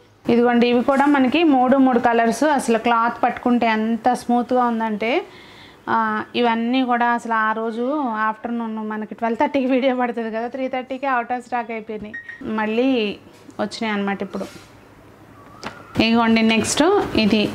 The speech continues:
ఇదంతా అసలు చూసారా, మనకి, ఆ, బ్యాక్ సైడ్ కూడా అంత ప్యూర్గా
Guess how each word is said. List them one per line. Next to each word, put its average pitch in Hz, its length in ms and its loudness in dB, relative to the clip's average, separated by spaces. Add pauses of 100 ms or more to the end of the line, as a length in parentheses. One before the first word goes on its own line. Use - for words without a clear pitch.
(120)
ఇదంతా 240 460 4
అసలు 262 340 2
చూసారా, 247 460 4
మనకి, 214 800 2 (640)
ఆ, 208 220 2
బ్యాక్ 226 320 2
సైడ్ 240 220 2
కూడా 240 240 2
అంత 240 360 0
ప్యూర్గా 233 800 2